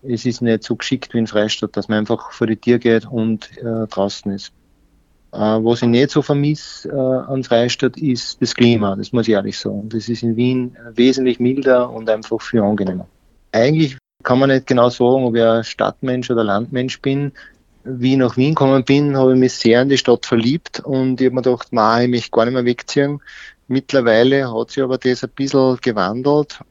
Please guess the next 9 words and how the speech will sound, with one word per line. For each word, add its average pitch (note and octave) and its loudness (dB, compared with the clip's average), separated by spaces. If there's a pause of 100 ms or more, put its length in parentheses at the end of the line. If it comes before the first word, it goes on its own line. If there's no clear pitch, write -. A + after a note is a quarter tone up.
und C3 -6
wir C3 0
gehen B2 0
immer C3+ -2
mehr, A#2+ 0 (340)
mehr B2 0
die C3 2
Natur B2 0
ab. - -12